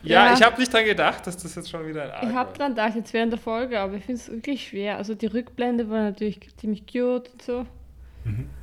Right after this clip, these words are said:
Speaker 2: Aber vielleicht ich fand den Moment von, von S-, vom Smoker lustig, wo er den Weg zeigt.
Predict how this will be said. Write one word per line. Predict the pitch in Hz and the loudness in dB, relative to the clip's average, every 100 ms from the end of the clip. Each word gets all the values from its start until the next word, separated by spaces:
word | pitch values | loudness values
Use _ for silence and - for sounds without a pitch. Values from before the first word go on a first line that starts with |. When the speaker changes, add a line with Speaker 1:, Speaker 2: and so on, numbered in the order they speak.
| - - - - - - - - | -16 -18 -20 -20 -20 -20 -20 -4
Speaker 2:
Aber | 214 226 | 0 0
vielleicht | - 233 233 - _ _ _ _ _ _ _ _ _ _ _ _ _ _ _ - | 0 0 0 -2 _ _ _ _ _ _ _ _ _ _ _ _ _ _ _ -12
ich | 214 | -6
fand | 240 233 | -2 0
den | 226 | 0
Moment | 220 208 208 202 _ - - - _ _ - 208 | 2 2 -2 -4 _ -20 -20 -20 _ _ -16 -12
von, | - 208 180 - | -6 -6 -6 -10
von | 226 226 | -8 -8
S-, | - - | -8 -20
vom | - 220 214 | -10 -6 -6
Smoker | - 214 208 220 | -2 -4 -2 -2
lustig, | 196 196 - 196 | -4 -6 -10 -10
wo | 180 | -6
er | 190 | -6
den | 190 185 | -6 -6
Weg | 180 185 185 - _ | -6 -6 -8 -18 _
zeigt. | 202 190 185 | -8 -8 -10